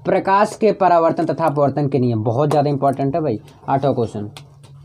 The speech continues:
नौवां question लिखिए, आठवां question तक clear ना?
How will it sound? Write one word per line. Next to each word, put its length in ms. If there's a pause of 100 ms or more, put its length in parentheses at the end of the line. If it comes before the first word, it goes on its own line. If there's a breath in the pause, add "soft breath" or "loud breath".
(760)
नौवां 280
question 260
लिखिए, 320 (280)
आठवां 240
question 280
तक 180
clear 260
ना? 200